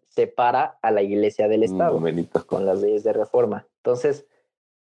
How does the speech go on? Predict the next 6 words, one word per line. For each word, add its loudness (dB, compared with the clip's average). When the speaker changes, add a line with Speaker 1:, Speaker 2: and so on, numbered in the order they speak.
Speaker 1:
dato 0
interesante -2
ahí, 0
este, 0
igual, -2
eh, 2